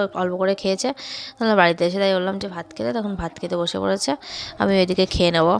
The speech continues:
আমি ডাল, লেবু এগুলো দিয়েই খাচ্ছি। আমাকে বাবা বলছে যে, "একটুখানি মাছের ঝোল খেয়ে দেখো, খেয়ে দেখো।"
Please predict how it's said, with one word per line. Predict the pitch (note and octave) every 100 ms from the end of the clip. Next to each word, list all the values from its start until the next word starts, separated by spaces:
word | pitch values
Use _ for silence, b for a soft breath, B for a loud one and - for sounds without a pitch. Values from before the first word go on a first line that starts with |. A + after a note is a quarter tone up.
| - -
আমি | A#3 F#3+
ডাল, | F3 E3 E3
লেবু | E3 F3
এগুলো | E3 E3 D#3+
দিয়েই | E3+ F3
খাচ্ছি। | E3+ - - G3+ - - - - - -
আমাকে | F3 F3+ F#3+
বাবা | F3+ D#3+ E3+
বলছে | E3 E3+ F#3+
যে, | F3
"একটুখানি | - E3+ F3
মাছের | D#3+ E3
ঝোল | F3 E3
খেয়ে | - D#3+
দেখো, | D3+ E3
খেয়ে | E3+ E3+
দেখো।" | F3+